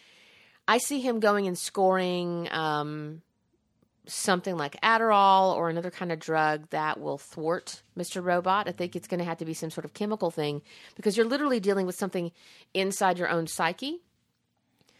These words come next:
So I think he's going to reach to, out to some sort of illegal pharma, uh, that's going to help him suppress Mister Robot. I see that kind of happening,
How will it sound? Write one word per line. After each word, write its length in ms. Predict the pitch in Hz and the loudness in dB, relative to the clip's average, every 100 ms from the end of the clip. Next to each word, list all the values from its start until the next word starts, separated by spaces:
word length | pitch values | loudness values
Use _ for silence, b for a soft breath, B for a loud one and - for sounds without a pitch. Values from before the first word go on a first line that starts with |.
| b b | b b
So 140 | - 220 | 2 2
I 60 | |
think 140 | 226 226 | 2 -2
he's 100 | 214 | -4
going 240 | 208 208 | 0 0
to 140 | 214 | -2
reach 360 | 180 196 196 - | -4 -4 -6 -8
to, 200 | - 208 - | -6 -6 0
out 200 | 185 190 | 0 0
to 80 | 180 | -6
some 260 | - 190 | -2 -2
sort 220 | 190 196 180 | 0 -2 0
of 100 | 175 | 0
illegal 420 | 170 180 190 175 | 2 0 2 0
pharma, 600 | - 180 175 151 156 160 b b b b b - | 0 0 2 2 0 -4 b b b b b 2
uh, 240 | 156 151 | 4 4
that's 240 | 165 160 | 2 -2
going 180 | - 175 | 0 0
to 60 | 175 | 0
help 260 | 185 160 | 0 -2
him 540 | 170 170 156 151 151 147 | -2 -4 -2 -2 -4 -10
suppress 560 | - - 156 156 - | -12 -4 0 0 -4
Mister 280 | 165 151 - | -8 -8 -6
Robot. 440 | 147 147 139 135 - | -2 -2 -2 -4 -6
I 80 | |
see 180 | 151 170 | -8 -6
that 240 | 151 139 - | -4 -6 -8
kind 140 | 139 | -12
of 100 | - | -12
happening, 440 | 151 - - - | -14 -14 -18 -18